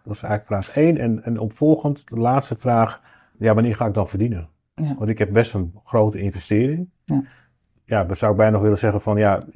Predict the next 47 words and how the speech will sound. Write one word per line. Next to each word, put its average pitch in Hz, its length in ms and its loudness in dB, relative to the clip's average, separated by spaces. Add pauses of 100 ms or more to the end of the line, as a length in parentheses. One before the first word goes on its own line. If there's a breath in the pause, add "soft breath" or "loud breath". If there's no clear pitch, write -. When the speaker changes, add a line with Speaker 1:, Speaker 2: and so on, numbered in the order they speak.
(120)
Speaker 1:
wat 113 160 -4
is 104 80 -10
het 98 100 -10
voordeel 120 320 2
als 104 100 0
ik 98 80 -8
bij 107 80 -2
jou 107 180 4
begin, 110 400 -4 (180 soft breath)
in - 100 -18
plaats 110 260 2
van 113 80 -8
dat 110 120 -2
ik 104 80 -2
mijn 107 140 -6
eigen 104 420 -4 (260)
winkel 104 380 2
of 101 180 -2
horecagelegenheid 98 840 0
zou - 160 -10
Speaker 2:
Ja. 156 60 0
Speaker 1:
beginnen? - 260 -12
Speaker 2:
Ja, 151 220 -8
kijk, 156 180 -2
wat 156 200 0 (400)
dat 156 300 -2 (260)
proces 165 360 -2
eigenlijk, 160 380 0
kijk, - 160 -8
er 151 80 2
zijn 160 160 2
twee 190 220 4
routes 185 300 2
om 160 100 0
uiteindelijk 156 400 -2
te - 60 -8
starten 147 220 2
als 143 120 -6
ondernemer 143 460 0
bij 131 160 0
Ikmikje. 123 540 -10
Je 131 80 -4
hebt - 300 -4
aan 139 220 0
de 143 60 0
ene 151 200 0
kant, 143 460 -2